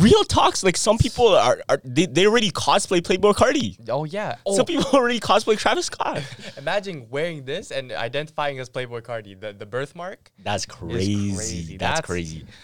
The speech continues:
Speaker 2: Get
Speaker 1: Wha-,
Speaker 2: off.
Speaker 1: what do you think is the most cringe person to, to identify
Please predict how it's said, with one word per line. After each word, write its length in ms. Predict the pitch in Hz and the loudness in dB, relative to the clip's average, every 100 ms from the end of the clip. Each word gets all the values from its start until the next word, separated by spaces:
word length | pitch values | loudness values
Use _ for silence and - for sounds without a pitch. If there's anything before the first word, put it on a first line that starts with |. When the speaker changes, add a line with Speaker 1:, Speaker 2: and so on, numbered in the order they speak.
| - | -12
Speaker 2:
Get 120 | 135 151 | -2 2
Speaker 1:
Wha-, 40 | |
Speaker 2:
off. 40 | 143 | 4
Speaker 1:
what 80 | 165 | 4
do 60 | |
you 60 | 196 | 4
think 80 | 208 | 2
is 60 | |
the 80 | 170 | 2
most 320 | 117 127 139 - | 4 2 0 -2
cringe 640 | - 107 120 123 120 113 | -2 2 4 4 2 2
person 360 | 113 117 - 107 | 2 2 0 -2
to, 200 | 113 - | -2 -2
to 100 | - | 0
identify 640 | 120 98 95 113 - 101 | 2 2 2 -2 -2 -4